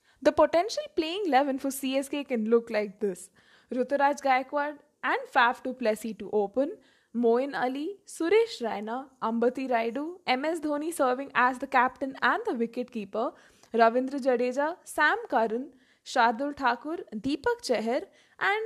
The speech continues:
for the eleventh player, there's a matchup between Dwayne Bravo, Josh Hazlewood, and Imran Tahir, who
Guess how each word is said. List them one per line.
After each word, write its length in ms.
for 160
the 140
eleventh 500
player, 380
there's 160
a 60
matchup 500
between 480
Dwayne 380
Bravo, 420
Josh 340
Hazlewood, 600
and 220
Imran 400
Tahir, 280
who 200